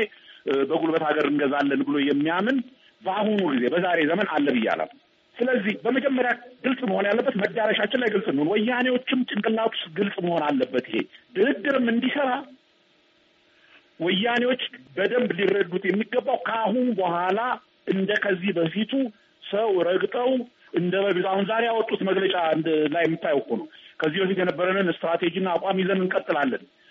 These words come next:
እንደዛ ብለህ የሚፈጠር ሰላም በፍጹም ሊኖር አይችልም። ሶ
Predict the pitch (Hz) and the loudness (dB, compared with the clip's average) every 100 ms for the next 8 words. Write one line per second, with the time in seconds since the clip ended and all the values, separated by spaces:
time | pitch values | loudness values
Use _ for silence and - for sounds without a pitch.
0 | - - - 220 226 226 240 214 226 214 | -20 -20 -6 -2 0 0 0 -2 -2 0
1 | 180 233 285 - - _ _ _ _ _ | 0 0 -2 -4 -16 _ _ _ _ _
2 | _ _ _ _ 147 165 160 151 139 131 | _ _ _ _ -4 -2 0 -2 -2 -2
3 | 170 214 240 - _ _ _ _ _ _ | -2 0 -2 -6 _ _ _ _ _ _
4 | _ _ 170 208 180 147 123 82 - - | _ _ -2 0 0 2 2 0 -4 -14
5 | - _ _ _ - | -20 _ _ _ -2